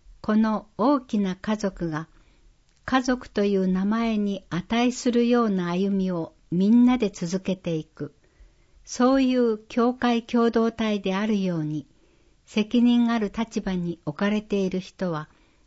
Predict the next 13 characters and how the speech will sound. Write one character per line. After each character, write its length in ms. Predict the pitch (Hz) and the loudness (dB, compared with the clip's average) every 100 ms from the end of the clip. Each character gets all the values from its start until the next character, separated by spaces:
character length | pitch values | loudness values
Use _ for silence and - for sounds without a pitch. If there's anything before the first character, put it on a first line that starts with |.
| - | -12
そ 180 | - | 0
の 140 | 214 247 | 2 2
た 160 | 262 | 4
め 140 | 262 254 | 6 6
に 240 | 202 165 - | 2 -2 -6
力 460 | - - 214 220 | -12 -4 -2 0
を 60 | 180 | -2
尽 160 | - - | -6 -6
く 120 | 196 | -4
し 140 | 208 - | -4 -6
て 140 | 165 | -6
い 120 | 139 | -6
く。 340 | - - 127 | -10 -12 -12